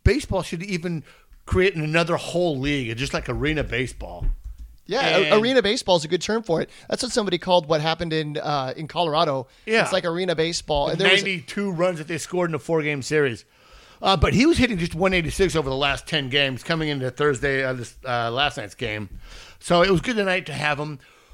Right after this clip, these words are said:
Speaker 1: What I saw, what I want to talk about was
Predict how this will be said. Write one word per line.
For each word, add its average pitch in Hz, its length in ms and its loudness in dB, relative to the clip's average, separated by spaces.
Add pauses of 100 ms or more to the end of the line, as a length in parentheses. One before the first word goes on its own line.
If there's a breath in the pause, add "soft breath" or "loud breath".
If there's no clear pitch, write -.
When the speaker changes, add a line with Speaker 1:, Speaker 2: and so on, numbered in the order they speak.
(460 soft breath)
Speaker 1:
What 190 200 -2
I 262 140 0
saw, 202 260 0
what 175 140 -4
I 185 80 -2
want 180 240 -6
to - 20 -10
talk 147 200 -2
about 113 360 -6 (160)
was 131 380 -2